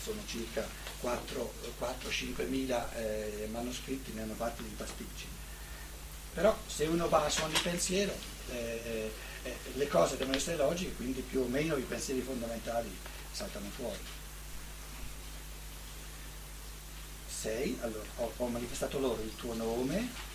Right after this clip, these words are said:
eh, ho manifestato agli uomini, eh, che hai dato a me il tuo nome, dal mondo, il nome del mondo, erano tuoi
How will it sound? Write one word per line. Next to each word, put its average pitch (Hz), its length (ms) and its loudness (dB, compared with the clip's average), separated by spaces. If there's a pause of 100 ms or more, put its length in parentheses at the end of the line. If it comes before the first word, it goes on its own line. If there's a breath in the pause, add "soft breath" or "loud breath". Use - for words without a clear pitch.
(140)
eh, 123 180 8
ho - 100 4
manifestato 131 680 6
agli 127 160 4
uomini, 123 560 6 (760 loud breath)
eh, 123 160 0
che 139 160 4
hai 131 100 6
dato 135 260 6
a 127 40 6
me 131 200 6
il 120 160 0
tuo 127 180 2
nome, 120 560 4 (340)
dal 123 240 8
mondo, 120 440 2
il - 80 0
nome 120 140 0
del 110 140 -2
mondo, 127 260 0
erano 160 440 8
tuoi 127 560 8